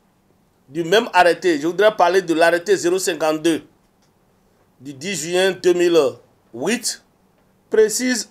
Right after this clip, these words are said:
en son article six que les véhicules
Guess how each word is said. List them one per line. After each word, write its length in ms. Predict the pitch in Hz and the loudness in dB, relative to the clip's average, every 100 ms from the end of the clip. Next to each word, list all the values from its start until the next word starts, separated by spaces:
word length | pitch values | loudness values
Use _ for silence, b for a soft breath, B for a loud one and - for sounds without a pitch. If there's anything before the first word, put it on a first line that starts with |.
| - | -4
en 160 | 196 | -2
son 220 | 190 220 196 | 0 2 4
article 520 | 180 - 214 214 226 | 2 0 -8 -2 -2
six 540 | - 247 - - - _ _ _ _ _ _ _ _ _ | -2 -4 -4 -6 -12 _ _ _ _ _ _ _ _ _
que 380 | 175 185 190 190 _ _ _ - | -2 2 2 0 _ _ _ -10
les 260 | 143 170 151 | 0 2 4
véhicules 640 | 170 196 202 226 165 | 4 2 0 -4 -2